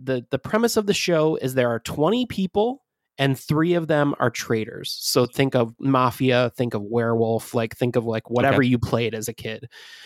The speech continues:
Speaker 1: Now, the interesting thing about this show is that ten of the contestants are reality show people and ten of the contestants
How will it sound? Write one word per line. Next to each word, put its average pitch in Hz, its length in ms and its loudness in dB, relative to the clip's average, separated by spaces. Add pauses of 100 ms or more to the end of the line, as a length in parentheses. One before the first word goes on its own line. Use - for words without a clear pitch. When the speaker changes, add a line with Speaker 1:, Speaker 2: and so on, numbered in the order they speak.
(280)
Speaker 1:
Now, 185 460 2
the 170 240 2
interesting 330 640 2
thing 226 200 0
about 170 220 2 (180)
this 233 240 2
show 104 640 -2
is 131 140 2
that 143 200 2 (280)
ten 208 300 0
of 285 180 0
the 233 140 0
contestants 151 720 -2
are 120 160 2
reality 123 540 0
show 110 340 0
people 110 640 -10
and 139 200 2
ten 190 220 0
of 196 120 -2
the 190 80 2
contestants 127 640 0